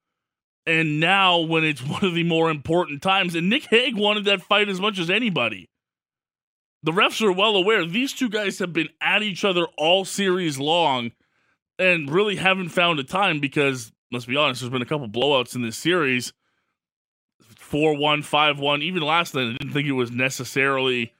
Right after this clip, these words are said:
a spot where Nurse felt like he had to fight. But they, they finally met together. They finally went at it. All right, let's go.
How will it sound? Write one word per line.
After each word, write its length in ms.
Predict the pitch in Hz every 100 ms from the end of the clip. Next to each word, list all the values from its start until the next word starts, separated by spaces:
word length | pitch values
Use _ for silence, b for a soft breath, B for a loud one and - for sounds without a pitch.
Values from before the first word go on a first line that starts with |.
| _ _ _
a 80 | 131
spot 380 | 131 - 139 131
where 120 | 131
Nurse 320 | 127 131 139
felt 260 | - 139 135
like 180 | 131 123
he 160 | 127
had 420 | 117 - 123 139 123
to 100 | 107
fight. 600 | - 143 117 104 - - _ _ _ _ _ _ _ _ _ _ _ _ _ _ _ _ _ _ _ _ _ _ _ _ _
But 200 | - 131 -
they, 260 | 120 135 127
they 180 | 123
finally 400 | 120 117 120 139
met 240 | 135 135 147
together. 340 | 139 131 147
They 160 | 165 -
finally 300 | 123 131 139
went 200 | 135 131
at 200 | 113 143
it. 100 | 180 _ _ _ _ _ _ _ _ _ _ -
All 160 | - 147
right, 200 | 185 151
let's 180 | 131 -
go. 320 | 180 147